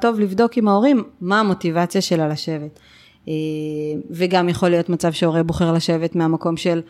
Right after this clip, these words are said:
לרדות בילד לעשות שיעורים. אתה חייב לעשות שיעורים, ואי אפשר לראות טלוויזיה, ואי אפשר לשחק, ואי אפשר ל-,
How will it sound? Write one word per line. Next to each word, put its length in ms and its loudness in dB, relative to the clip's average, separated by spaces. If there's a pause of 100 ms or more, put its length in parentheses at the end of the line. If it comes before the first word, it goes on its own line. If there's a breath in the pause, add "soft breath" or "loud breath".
(240 loud breath)
לרדות 460 2
בילד 420 4
לעשות 460 0
שיעורים. 380 -2
אתה 140 -2
חייב 420 2
לעשות 380 -4
שיעורים, 540 -4
ואי 760 -2
אפשר 320 -2
לראות 260 -6
טלוויזיה, 480 0
ואי 160 0
אפשר 220 0
לשחק, 400 -2
ואי 100 -2
אפשר 200 -2
ל-, 280 0